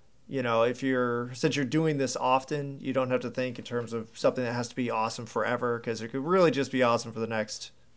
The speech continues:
month or so. Uh, you know, you, really for testing purposes, it needs to be longer than that, but it's,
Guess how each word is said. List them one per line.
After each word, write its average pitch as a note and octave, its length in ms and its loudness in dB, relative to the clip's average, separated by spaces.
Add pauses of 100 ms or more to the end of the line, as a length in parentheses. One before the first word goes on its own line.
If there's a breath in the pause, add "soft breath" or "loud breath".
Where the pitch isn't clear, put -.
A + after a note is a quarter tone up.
month A2 420 -4 (360)
or G#2 100 -4
so. - 420 -4 (280)
Uh, G#2+ 400 -6 (200)
you C#3 100 2
know, A#2+ 100 6
you, C#3+ 300 0
really E3+ 260 10
for C#3 120 0
testing C3 300 8
purposes, A2 400 4
it A#2 40 -6
needs A2+ 180 -4
to G2+ 60 -12
be A2 60 -8
longer A2 260 -2
than G#2+ 100 -6
that, A2 240 0
but A2 240 0 (640 loud breath)
it's, - 580 6